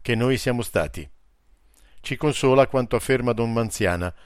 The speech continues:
visitatore infaticabile dei nostri ammalati sparsi nelle varie infermerie, dentro e fuori il vecchio recinto,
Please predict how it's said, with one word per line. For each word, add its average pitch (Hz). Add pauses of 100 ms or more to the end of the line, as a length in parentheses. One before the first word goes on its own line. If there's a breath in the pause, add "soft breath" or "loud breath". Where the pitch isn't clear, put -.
(260 soft breath)
visitatore 120
infaticabile 117
dei 104
nostri 113
ammalati 107 (260 soft breath)
sparsi 127
nelle 104
varie 110
infermerie, 101 (320 soft breath)
dentro 123
e 117
fuori 139
il 104
vecchio 113
recinto, 85